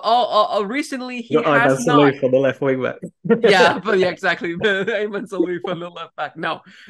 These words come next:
Speaker 1: um, this is a player that has played left back,
Speaker 2: <laughs>
Speaker 1: um, but recently has not been playing left back. But at least he has played left back
Speaker 2: Yeah.
Speaker 1: in this one. I'm sure you can guess who it is, but I went first last time, so,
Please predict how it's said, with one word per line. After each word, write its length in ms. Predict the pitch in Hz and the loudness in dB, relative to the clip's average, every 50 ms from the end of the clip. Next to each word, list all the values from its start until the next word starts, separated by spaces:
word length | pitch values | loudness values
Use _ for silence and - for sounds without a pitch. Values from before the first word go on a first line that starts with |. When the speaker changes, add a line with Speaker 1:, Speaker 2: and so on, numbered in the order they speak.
| - | -8
Speaker 1:
um, 720 | - 160 170 175 - - 226 196 180 - 202 170 165 156 - - - _ _ - 226 185 _ | -4 -2 -2 -2 0 0 0 0 0 0 -2 -4 -4 -6 -14 -20 -20 _ _ -20 -20 -12 _
this 160 | 180 196 196 | -2 -2 -2
is 60 | 175 202 | -2 -4
a 40 | |
player 200 | 190 202 196 190 | -2 0 0 0
that 80 | 175 180 | 0 -2
has 340 | 175 - 240 254 247 208 196 | -4 -2 -4 -2 -4 -4 -8
played 300 | - 233 240 233 214 208 | -10 -6 -4 -4 -2 -2
left 260 | 208 190 196 190 _ _ | -2 -4 -4 -6 _ _
back, 400 | - 190 185 175 175 175 - _ _ - - - - | -4 -4 -2 -2 -4 -6 -10 _ _ -6 -6 -6 -6
Speaker 2:
<laughs> 240 | - _ - - | -8 _ -14 -8
Speaker 1:
um, 440 | 175 170 165 165 160 160 160 165 160 | -4 -4 -4 -2 -4 -6 -8 -10 -10
but 300 | 156 170 160 160 160 - - _ _ 113 143 | -8 -6 -4 -4 -6 -6 -10 _ _ _ -12
recently 420 | 175 185 196 190 196 220 208 196 | -6 -6 -4 -4 -4 -4 -4 -4
has 220 | 180 170 175 156 147 | -4 -4 -6 -8 -6
not 280 | 165 170 165 175 170 | -6 -4 -4 -4 -4
been 160 | 170 180 165 175 | -6 -10 -12 -8
playing 200 | 170 160 151 156 | -8 -8 -6 -6
left 280 | 156 156 156 156 - - | -6 -6 -6 -8 -8 -8
back. 220 | 165 156 151 - | -8 -8 -6 -4
But 100 | 185 170 | -2 -2
at 80 | 175 185 | 0 0
least 240 | 202 240 254 - - | -2 -2 -4 -8 -8
he 100 | 247 214 | -8 -6
has 380 | 220 220 220 220 220 208 - | -4 -2 -2 -2 -2 -4 -8
played 240 | - - 180 165 160 | -10 -10 -10 -10 -8
left 280 | 165 156 151 147 - _ | -6 -6 -6 -8 -8 _
back 200 | - 147 127 123 120 120 120 | -8 -6 -4 -4 -4 -6 -8
Speaker 2:
Yeah. 460 | - _ _ _ _ _ _ - 160 | -12 _ _ _ _ _ _ -18 -16
Speaker 1:
in 40 | 151 | -12
this 240 | 147 147 147 147 - | -10 -10 -12 -12 -14
one. 360 | 151 147 147 143 147 151 160 _ _ _ - | -14 -12 -12 -12 -12 -14 -16 _ _ _ -8
I'm 140 | 165 175 160 | -8 -8 -8
sure 180 | - - 190 | -4 -4 -4
you 100 | 180 180 | -4 -4
can 180 | 175 180 175 160 | -6 -8 -10 -8
guess 260 | 151 165 156 156 - - | -8 -8 -8 -8 -8 -10
who 140 | 175 160 | -8 -6
it 120 | 151 151 151 | -6 -4 -4
is, 360 | 147 151 147 147 143 170 - | -4 -6 -6 -8 -10 -12 -12
but 200 | _ - 160 - - | _ -4 -4 -2 0
I 100 | 175 190 | 0 0
went 200 | 202 208 190 - | 2 0 -2 -2
first 220 | 196 185 180 165 | -2 -4 -4 -4
last 340 | 175 170 170 170 165 - - | -4 -6 -6 -6 -6 -8 -12
time, 320 | 175 156 160 160 156 156 - _ _ _ _ _ | -10 -10 -10 -10 -12 -14 -16 _ _ _ _ _
so, 540 | - - 165 156 156 156 156 156 147 _ | -8 -4 -2 -2 0 -2 -4 -6 -10 _